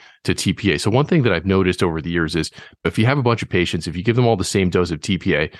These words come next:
there are some patients where their fibrinogen goes to zero, they lysol their clot, they're amazingly great from a pulmonary embolus standpoint, and then they're at high risk of bleeding. And then there are other patients where you give them a bunch of T P A, nothing happens. Their fibrinogen is exactly the same,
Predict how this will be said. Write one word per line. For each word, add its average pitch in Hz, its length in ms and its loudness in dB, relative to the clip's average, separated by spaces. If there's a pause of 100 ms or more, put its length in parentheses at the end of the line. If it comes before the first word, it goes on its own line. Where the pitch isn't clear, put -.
(300)
there 104 100 2
are 98 40 0
some 151 180 2
patients 101 420 0
where 87 380 0
their 95 100 -2
fibrinogen 110 480 0
goes 98 200 0
to 95 100 -4
zero, 80 420 -2 (400)
they 82 200 2
lysol 113 340 2
their 104 100 0
clot, 80 460 0 (500)
they're 98 240 0
amazingly 110 540 0
great 90 300 -2
from 87 120 -2
a 78 60 -4
pulmonary 85 340 -2
embolus 98 260 0
standpoint, 78 480 -4
and 95 80 2
then 101 100 2
they're 98 100 2
at 92 60 -4
high 90 140 0
risk 82 180 -4
of 80 80 -10
bleeding. 76 220 -4
And 87 60 2
then 98 100 2
there 107 100 2
are - 40 2
other 123 160 2
patients 92 460 0
where 92 80 0
you 85 100 -2
give 104 140 -4
them 107 60 2
a 95 40 0
bunch 87 200 -2
of 80 60 -2
T - 140 -4
P 85 160 -2
A, 73 80 0
nothing 104 360 2
happens. 71 480 -4
Their 90 100 0
fibrinogen 101 640 2
is 90 160 -2
exactly 95 420 0
the 135 60 0
same, 71 320 -4